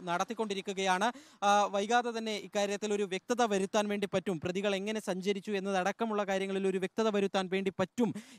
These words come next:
എന്ന് തന്നെയാണ്, ഏഹ്, വ്യക്തമാക്കുകയും ചെയ്യുന്നത്. രാവിലെ ഏറ്റവും പ്രധാനമായും പോലീസ് ചെയ്തത്, നമുക്ക് ഈ ഇടതുവശത്ത് ഈ എയർപോർട്ടിൻ്റെ, ആ,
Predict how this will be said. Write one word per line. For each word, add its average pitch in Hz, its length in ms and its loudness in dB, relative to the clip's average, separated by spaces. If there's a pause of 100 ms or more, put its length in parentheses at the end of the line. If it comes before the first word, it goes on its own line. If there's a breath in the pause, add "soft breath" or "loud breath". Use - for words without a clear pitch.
(100)
എന്ന് 202 180 0
തന്നെയാണ്, 190 380 2 (300)
ഏഹ്, 190 260 6 (120)
വ്യക്തമാക്കുകയും 190 720 0
ചെയ്യുന്നത്. 196 240 -2 (100)
രാവിലെ 233 360 4 (120)
ഏറ്റവും 240 260 -2
പ്രധാനമായും 202 560 2
പോലീസ് 202 380 0
ചെയ്തത്, 196 300 4 (380 loud breath)
നമുക്ക് 202 260 4 (180)
ഈ 214 40 2 (180)
ഇടതുവശത്ത് 226 580 4 (180)
ഈ - 20 0 (120)
എയർപോർട്ടിൻ്റെ, 233 600 2 (220)
ആ, - 20 6